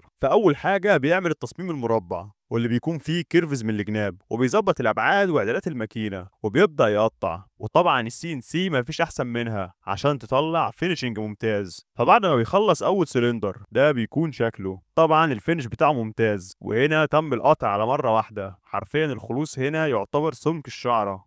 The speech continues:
الوقت اللي خدته اسطوانة واحدة عشان تتقطع هو أربع ساعات ونص، فعلى طول بيقطع الباقي، ودول الأربع سلندرات، وبرضه قطع البساتم المربعة، وبيجربهم في بعض،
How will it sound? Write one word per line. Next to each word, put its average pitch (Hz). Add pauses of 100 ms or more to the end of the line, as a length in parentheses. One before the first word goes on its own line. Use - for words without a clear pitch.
(160)
الوقت 190
اللي 160
خدته 190
اسطوانة 175
واحدة 165
عشان 165
تتقطع 180
هو 165
أربع 156
ساعات 135
ونص، 113
فعلى 127
طول 214
بيقطع 139
الباقي، 101 (200)
ودول 143
الأربع 151
سلندرات، 110 (160)
وبرضه 139
قطع 120
البساتم 123
المربعة، 101 (160)
وبيجربهم 123
في 107
بعض، 104